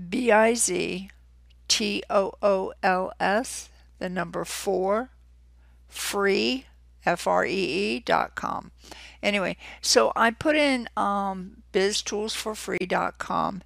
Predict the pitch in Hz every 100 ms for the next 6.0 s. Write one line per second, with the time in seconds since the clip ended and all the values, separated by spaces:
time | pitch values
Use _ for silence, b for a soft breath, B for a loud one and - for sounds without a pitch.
0 | - 208 185 190 214 226 - 262 285 240
1 | 208 - - 262 214 160 180 - B B
2 | B B - 196 185 - - 190 226 220
3 | 262 220 196 190 190 180 196 196 190 190
4 | - 220 - - - - 185 185 190 -
5 | 175 180 190 196 190 - - 175 190